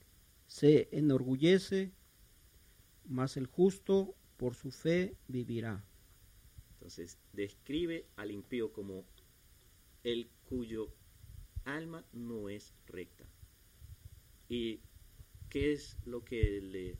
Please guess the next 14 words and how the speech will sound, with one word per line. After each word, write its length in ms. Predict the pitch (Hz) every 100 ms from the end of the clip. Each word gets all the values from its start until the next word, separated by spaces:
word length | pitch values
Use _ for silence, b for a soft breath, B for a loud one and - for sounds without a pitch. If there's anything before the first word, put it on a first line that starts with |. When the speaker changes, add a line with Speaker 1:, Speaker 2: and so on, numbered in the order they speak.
| -
Speaker 2:
caracteriza? 840 | - 101 101 - 95 123 151 - 180 - - -
Es 220 | 95 -
el 140 | 90 82
orgullo. 540 | 80 82 123 117 - - - - - - - - - - - - - - -
Mas 260 | 104 98 107
el 100 | 92
justo 580 | - 214 - - 73 147 - - - - - - - 113
vive 280 | 139 147 135
por 320 | 101 98 104 - - - -
fe. 260 | 113 - - - - - - - - - - - - - - - - _ - - - - - - - - - - - - - - - - - - - - - - - - -
El 160 | 113 113
orgulloso 760 | 120 117 117 120 170 160 151 143
se 220 | 127 -
cree 460 | 127 135 131 127